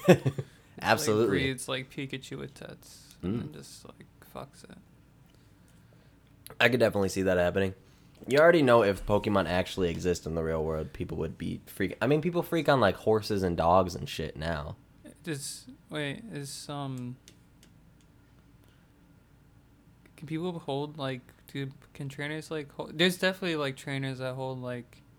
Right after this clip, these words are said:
Speaker 2: Pokemon for sexual slave-, for sexual slavery, right?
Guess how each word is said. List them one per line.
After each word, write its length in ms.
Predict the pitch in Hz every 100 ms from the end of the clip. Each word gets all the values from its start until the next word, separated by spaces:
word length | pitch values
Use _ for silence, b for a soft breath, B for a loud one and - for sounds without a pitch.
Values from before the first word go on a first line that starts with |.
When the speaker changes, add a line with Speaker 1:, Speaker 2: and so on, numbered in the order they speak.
| -
Speaker 2:
Pokemon 420 | 135 - 135 127
for 80 | -
sexual 400 | - - - -
slave-, 400 | - - 64 - - -
for 80 | - -
sexual 420 | - 135 - -
slavery, 580 | - - - - - - -
right? 160 | -